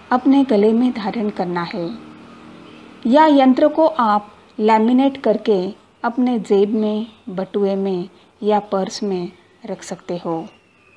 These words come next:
अब मैं आपको यंत्र कैसे बनाना है वह बताने जा रही हूँ। यह देखिए,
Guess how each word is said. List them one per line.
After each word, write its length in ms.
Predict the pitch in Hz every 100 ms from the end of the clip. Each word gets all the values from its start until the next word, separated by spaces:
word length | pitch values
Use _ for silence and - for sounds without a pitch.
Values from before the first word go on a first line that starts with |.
| _ _ _ _ _ _ _ _ _ _ _ _ _ _ _ _ _ _ _ -
अब 160 | 196 196
मैं 160 | 196
आपको 420 | 180 - 190 170 170 -
यंत्र 360 | 214 196 202 233
कैसे 320 | 220 214 233
बनाना 380 | 220 214 214 214
है 300 | 226 240 277 - _ _ _ _ -
वह 120 | 202 220
बताने 420 | 190 185 180 180
जा 160 | 180 175
रही 280 | 175 185 175
हूँ। 220 | 170 170 - - - - _ _ _ -
यह 220 | 240 262 311
देखिए, 540 | 311 302 294 226 214